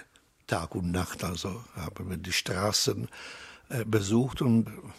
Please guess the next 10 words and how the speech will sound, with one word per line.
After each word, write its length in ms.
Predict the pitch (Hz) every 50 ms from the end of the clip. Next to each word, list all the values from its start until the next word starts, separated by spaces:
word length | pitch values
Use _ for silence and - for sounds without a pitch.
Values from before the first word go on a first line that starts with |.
| - -
haben 320 | - 120 120 110 127 127
wir 140 | 127 123 110
gekämpft 680 | 92 117 110 - - - - 123 127 120 - - - -
auf 140 | 92 92
diese 400 | 98 110 101 90 107 113 104 95 - - - - - - - - - -
machtlösige 840 | 95 98 101 95 - - - 98 98 85 95 101 92 90 98 101 98 - - - - - _ - - - - -
<laughs> 640 | _ _ _ _ _ _ _ _ _ _ _ _ -
Tätigkeit. 680 | 123 110 101 - 135 123 - - - 123 110 104 98
Wir 180 | 107 98 87 92
haben 380 | 104 104 101 104 101 98 -